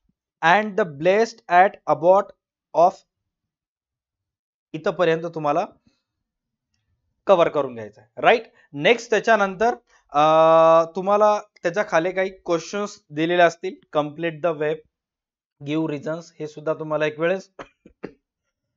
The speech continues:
व्यवस्थित कव्हर करून घ्यायचे आहेत. नेक्स्ट असेल father returning home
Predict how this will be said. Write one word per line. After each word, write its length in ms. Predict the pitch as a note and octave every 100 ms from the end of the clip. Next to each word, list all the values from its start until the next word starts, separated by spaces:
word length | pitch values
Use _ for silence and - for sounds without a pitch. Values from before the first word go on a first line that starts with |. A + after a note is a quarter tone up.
| _ _ _ _ _ - - - _ - C#4+ - _ A#3+ - _ _ _ _ _ _
व्यवस्थित 420 | C#3 D3+ F3 F#3 G3
कव्हर 220 | F3 F3 F#3
करून 280 | F3+ F#3+
घ्यायचे 320 | F3+ D#3+ D#3 F#3+
आहेत. 100 | A3+ _ _ -
नेक्स्ट 380 | D3 A3 A3+ A3+
असेल 300 | G#3 A#3 C4+ _ _ _ D#3+
father 420 | D#3+ F3+ A3+ B3 B3 _ - D3+
returning 720 | D#3 E3 G#3+ A3 G#3 G#3 A3+ C4+ _ -
home 240 | F#3+ C#3+